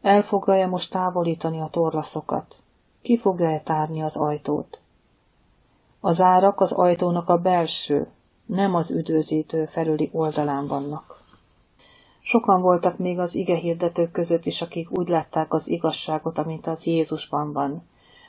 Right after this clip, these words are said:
olyan megvilágításban, amilyenben még sohasem szemlélték. Bűnbocsátó üdvözítőnek ismerték fel a megváltót, az igazságot pedig, mint ami megszenteli a lelket.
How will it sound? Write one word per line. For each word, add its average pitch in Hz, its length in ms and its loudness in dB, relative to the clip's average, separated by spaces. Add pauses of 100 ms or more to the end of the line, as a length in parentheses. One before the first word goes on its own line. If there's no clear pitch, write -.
olyan 208 280 4
megvilágításban, 170 1080 0
amilyenben 180 560 -2
még 160 360 -6
sohasem 151 580 -6
szemlélték. 143 960 -6 (400)
Bűnbocsátó 175 840 0
üdvözítőnek 165 840 -2
ismerték 160 600 -2
fel 156 140 -2
a 156 60 -2
megváltót, 170 840 -6 (520)
az 165 160 -4
igazságot 185 720 2
pedig, 180 280 -2
mint 175 220 -4
ami 160 220 -2
megszenteli 160 680 -4
a 151 100 -2
lelket. 151 640 -8